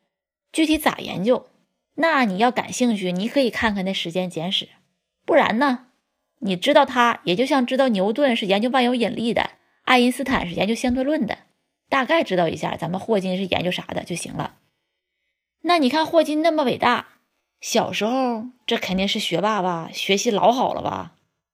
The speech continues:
跟你说还真不是，爱因斯坦那也不是学霸。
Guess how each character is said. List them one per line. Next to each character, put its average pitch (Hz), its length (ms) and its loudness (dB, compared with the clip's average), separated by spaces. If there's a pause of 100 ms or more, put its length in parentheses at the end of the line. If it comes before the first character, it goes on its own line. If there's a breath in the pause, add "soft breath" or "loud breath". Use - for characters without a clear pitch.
(680)
跟 196 160 -2
你 175 60 -4
说 165 200 -6
还 165 140 -6
真 190 220 -4
不 185 80 -4
是， - 400 -6 (640)
爱 262 160 0
因 262 100 4
斯 277 140 -8
坦 - 240 -8
那 214 140 -4
也 185 120 -2
不 - 120 -10
是 175 100 -4
学 - 220 -8
霸。 170 340 -8